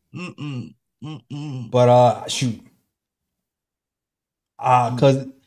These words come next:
Speaker 2: I seen some Lauri Mar-, I seen some Lauri marketing rumors heating up.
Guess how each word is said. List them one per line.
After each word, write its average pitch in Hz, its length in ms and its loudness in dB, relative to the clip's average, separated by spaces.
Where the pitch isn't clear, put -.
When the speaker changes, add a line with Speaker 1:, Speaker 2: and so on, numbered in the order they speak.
Speaker 2:
I 151 140 -4
seen 165 220 4
some 135 200 2
Lauri 165 340 6
Mar-, 175 280 6
I 139 80 2
seen 147 200 0
some 127 220 0
Lauri 139 240 4
marketing 143 460 0
rumors 139 300 -2
heating 139 320 -2
up. 123 200 -4